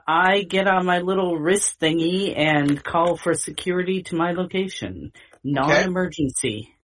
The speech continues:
Speaker 2: So use a link, uh, that you've, you know, acquired. You said, "Okay, I'm looking for security, uh, local," and you actually hear the, uh, it taps a little bit longer than it normally should. And then you hear, uh, "Yes, uh, the security here. How can I help you?"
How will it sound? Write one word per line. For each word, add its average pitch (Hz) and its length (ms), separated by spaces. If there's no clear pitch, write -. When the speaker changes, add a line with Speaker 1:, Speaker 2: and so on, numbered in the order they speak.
Speaker 2:
So 160 520
use 170 340
a 170 80
link, 180 320
uh, 185 60
that 156 240
you've, 131 160
you 156 60
know, 131 100
acquired. 139 400
You 127 60
said, - 200
"Okay, 147 320
I'm 139 140
looking 139 220
for 139 160
security, 135 580
uh, 120 280
local," 131 520
and 113 200
you 139 60
actually 139 260
hear 139 200
the, 127 220
uh, 120 240
it 151 140
taps 240 320
a 196 40
little 190 140
bit 151 100
longer 147 240
than 139 120
it 123 60
normally 135 280
should. - 280
And - 60
then 135 160
you 139 100
hear, 135 300
uh, 131 260
"Yes, 214 260
uh, 151 240
the 139 280
security 180 460
here. 156 220
How 135 120
can 160 100
I 160 40
help 135 180
you?" 147 100